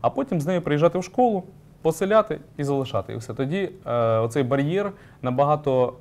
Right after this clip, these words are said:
плавніше проходить, ніж от, е, в тому випадку, якому я розповідав. Причому в нас таких, ну, випадків ми бачили два, коли от дитину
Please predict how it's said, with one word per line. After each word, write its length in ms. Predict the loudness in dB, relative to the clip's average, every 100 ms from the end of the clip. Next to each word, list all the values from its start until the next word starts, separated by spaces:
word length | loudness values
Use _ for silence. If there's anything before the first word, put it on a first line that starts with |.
| -12
плавніше 440 | 0 0 2 -2 -4
проходить, 520 | -6 -4 -2 -2 -4
ніж 240 | -8 -10
от, 80 | -14 -16 -10
е, 40 | -8 -6 -8 -8 -10 -16 -20 -20 -20 -8
в 20 |
тому 180 | -4 0
випадку, 300 | 0 0 -4
якому 220 | -8 -8
я 60 |
розповідав. 520 | -8 -8 -10 -8 -10 -12 -18 -20 -20 -18 -8
Причому 560 | -6 -2 -2 -2 -4 -10 -20 -20 -8
в 60 | -2
нас 180 | -2
таких, 360 | -2 -6 -6 -6
ну, 100 | -4
випадків 440 | -2 0 0 -2
ми 100 | -6
бачили 420 | -2 -2 -2 -6 -6
два, 380 | 0 2 2 -4 -14
коли 200 | -10 -8
от 120 | -6
дитину 380 | -6 -4 -4 -6